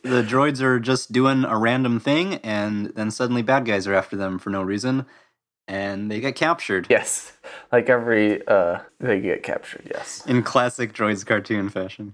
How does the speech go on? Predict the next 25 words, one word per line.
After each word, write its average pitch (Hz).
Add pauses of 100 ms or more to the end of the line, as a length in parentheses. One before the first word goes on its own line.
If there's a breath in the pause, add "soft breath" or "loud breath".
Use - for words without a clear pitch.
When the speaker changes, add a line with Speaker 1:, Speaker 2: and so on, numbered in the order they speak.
(120)
Speaker 2:
But 98
yes, -
we 139
did 185
a 185
whole, 202
um, 208 (120)
podcast 214
series 101
about 95
those 92
too, 123
so 95
if -
you 101
go 104
back 117
and 120
watch 131
'em, 185
just -
come 135
back 147
and, 160
uh, 160